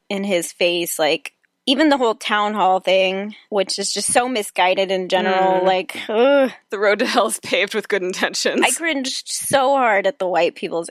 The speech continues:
Speaker 1: anecdotes. Just, like, I was like, "Oh, God, like, uh, my stepfather is black." It's like, ugh. <laughs>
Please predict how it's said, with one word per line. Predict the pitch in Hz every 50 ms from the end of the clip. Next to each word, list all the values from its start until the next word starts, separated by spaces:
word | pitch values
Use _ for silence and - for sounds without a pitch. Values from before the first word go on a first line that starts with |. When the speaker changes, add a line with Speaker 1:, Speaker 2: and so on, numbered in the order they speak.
| -
Speaker 1:
anecdotes. | - 160 156 - - - - - - - - - - - -
Just, | - 156 -
like, | - 143 123 -
I | -
was | 135 -
like, | 170 143 - - -
"Oh, | - - - 226 233 262
God, | - - 233 196 226 254 254 247 - - -
like, | 196 233 -
uh, | 190 139 151 - - 80 98 98
my | 226 233 226 302
stepfather | - - - - 302 320 - - - 220 214 214 208 220
is | 233 -
black." | _ - 233 208 208 196 190 - -
It's | - - -
like, | - - -
ugh. | - 113 175 220 254 269 262 254 254 233 208 190 175 - - 240 262 277 - -
<laughs> | -